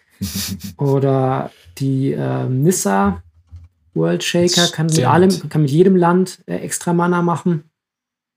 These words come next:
Speaker 1: Mhm.
Speaker 2: Und ich meine, du verlierst halt nix, ne? Ist halt einfach ein Wald in deinem Deck, sozusagen.
Speaker 3: Ja.
Speaker 2: So wie Urborg auch.
Speaker 1: Absolut. Und
Speaker 2: Also
Speaker 1: zum
Speaker 2: krass,
Speaker 1: Beispiel
Speaker 2: dass Grün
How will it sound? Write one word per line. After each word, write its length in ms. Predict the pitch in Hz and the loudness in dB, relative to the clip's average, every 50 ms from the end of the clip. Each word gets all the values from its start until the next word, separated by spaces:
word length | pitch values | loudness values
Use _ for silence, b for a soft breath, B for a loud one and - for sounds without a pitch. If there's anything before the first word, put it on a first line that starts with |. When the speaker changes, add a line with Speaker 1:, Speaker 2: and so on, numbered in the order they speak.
| _ _ _ _ _ _ _ _ - | _ _ _ _ _ _ _ _ -6
Speaker 1:
Mhm. 380 | 101 95 90 90 98 104 104 - _ _ _ _ _ - | -4 -4 -2 -2 -4 -4 -6 -10 _ _ _ _ _ -8
Speaker 2:
Und 180 | - 165 147 139 | -4 -2 -2 0
ich 80 | 131 147 | 2 2
meine, 120 | 151 151 | 2 2
du 40 | 151 135 | 2 4
verlierst 320 | 170 160 190 233 220 - | 4 6 6 6 6 4
halt 140 | 226 185 156 | 2 2 2
nix, 240 | 139 135 - - 156 | 2 0 0 -2 -2
ne? 160 | 156 170 185 | -2 0 -2
Ist 120 | 165 - | -2 -2
halt 120 | 156 147 - | -4 -2 -2
einfach 400 | 147 151 151 156 - - - - | -2 -2 -2 -4 -6 -8 -10 -10
ein 300 | - 165 165 165 - 196 - - - | -8 -6 -6 -6 -6 -10 -12 -10 -4
Wald 280 | 156 175 190 202 202 185 | 0 2 2 2 2 2
in 100 | 156 143 | 0 0
deinem 180 | 147 143 143 | 0 0 2
Deck, 320 | 143 165 175 170 - - _ _ _ _ _ _ | 2 0 0 -2 -6 -14 _ _ _ _ _ _
sozusagen. 600 | 156 135 - 139 123 127 127 127 127 135 135 127 - _ _ _ _ _ - | -8 -6 -4 -2 -2 0 0 0 0 -2 -4 -4 -8 _ _ _ _ _ -12
Speaker 3:
Ja. 260 | 104 104 101 95 - _ _ _ _ _ _ - | -10 -8 -8 -10 -12 _ _ _ _ _ _ -14
Speaker 2:
So 160 | - - 131 | -10 -8 -6
wie 100 | 156 190 | -4 -2
Urborg 340 | - 160 147 160 151 156 151 | -2 -2 0 -2 -2 -2 -2
auch. 300 | 151 160 160 156 - - _ _ _ _ _ _ _ _ _ | -2 -2 -2 -4 -6 -14 _ _ _ _ _ _ _ _ _
Speaker 1:
Absolut. 580 | - 98 92 - - - 101 107 113 107 - - _ | -16 -16 -14 -12 -10 -10 -8 -8 -8 -10 -12 -14 _
Und 260 | - 104 101 98 - | -6 -4 -4 -4 -2
Speaker 2:
Also 180 | - 147 135 151 | -2 -2 0 0
Speaker 1:
zum 100 | - - | 0 0
Speaker 2:
krass, 120 | 185 185 196 | 0 0 0
Speaker 1:
Beispiel 160 | 214 - 165 | 0 -2 -4
Speaker 2:
dass 60 | - - | -6 -4
Grün 380 | - - 180 190 185 165 139 | 0 2 2 2 2 0 -4